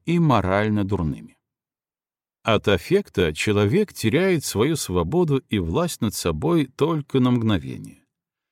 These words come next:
Страсть вообще отказывается от них и находит своё удовольствие и удовлетворение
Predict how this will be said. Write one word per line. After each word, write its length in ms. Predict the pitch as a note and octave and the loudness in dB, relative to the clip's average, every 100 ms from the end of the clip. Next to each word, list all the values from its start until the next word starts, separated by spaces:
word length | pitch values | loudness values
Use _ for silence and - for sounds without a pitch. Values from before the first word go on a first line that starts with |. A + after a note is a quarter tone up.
| _ - | _ -10
Страсть 560 | - - D3 D#3+ - | -4 2 2 2 -2
вообще 600 | G2+ A2 G2+ - - F3+ | 2 2 2 -4 -2 0
отказывается 920 | F3 A2 - C#3 C3 F#2+ F#2 F2+ - E2 | 0 -2 -2 -2 -2 -2 -4 -6 -4 -6
от 120 | - | -6
них 360 | - B1+ - - | -12 -12 -16 -4
и 100 | A#2 | 0
находит 540 | G#2 E2+ E3 D3 C#3 | 0 0 -2 -2 -2
своё 420 | - - F#2+ A#2 C#3+ | -4 -4 0 0 0
удовольствие 800 | A2+ F#2 F#2+ D#3+ - - B2+ B2+ | -2 -2 -2 -4 -6 -4 -2 -2
и 220 | - A#2+ | -2 -2
удовлетворение 960 | A#2+ G2+ F#2+ - F2 B2+ D3 B2 A#2 | 0 0 0 -2 -2 0 2 2 0